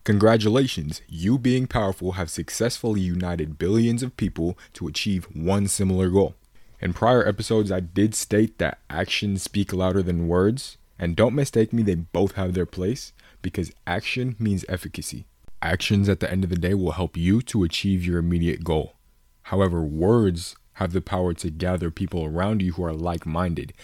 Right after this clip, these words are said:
that can help you to achieve similar goals that you both have.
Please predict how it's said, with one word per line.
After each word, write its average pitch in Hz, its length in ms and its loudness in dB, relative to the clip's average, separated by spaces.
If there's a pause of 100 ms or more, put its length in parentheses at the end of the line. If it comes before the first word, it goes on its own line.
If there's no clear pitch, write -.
(140)
that - 160 -8
can 76 140 -8
help 107 300 -2
you 92 100 -2
to 85 180 -4
achieve 82 380 -4
similar 85 320 -4
goals 78 520 -6
that 82 240 -4
you 82 140 -2
both 95 300 2
have. - 440 -12